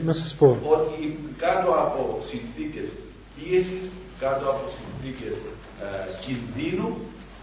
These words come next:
Speaker 2: να έχει αυτή την επιλογή.
Speaker 1: Ναι, όπως είπατε και μόνος σας, ο Πέτρος μόλις αρνήθηκε,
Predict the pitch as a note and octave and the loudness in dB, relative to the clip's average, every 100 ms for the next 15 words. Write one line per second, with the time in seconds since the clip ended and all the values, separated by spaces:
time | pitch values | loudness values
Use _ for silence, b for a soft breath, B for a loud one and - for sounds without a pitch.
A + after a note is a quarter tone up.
0 | - - - - - - F#3+ A#3 A#3 - | -18 -18 -18 -18 -16 -4 2 4 2 0
1 | D#3+ C3+ - A2 A#2 G#2+ G#2 G2 F2+ - | 0 0 0 -4 -6 -8 -8 -10 -10 -12
2 | B B B B - D#3+ D3 D#3+ F3 F3+ | B B B B 8 12 12 10 8 8
3 | E3+ - F3+ E3+ D#3 D#3+ C#3+ A#2+ D3+ G3+ | 4 4 4 6 6 6 4 4 2 2
4 | - - D3 F3 F3 D#3+ C#3 E3+ G3+ F3+ | 2 2 6 6 6 6 6 6 6 4
5 | D3+ D3+ D#3 D3+ - F3+ | 2 2 2 0 2 2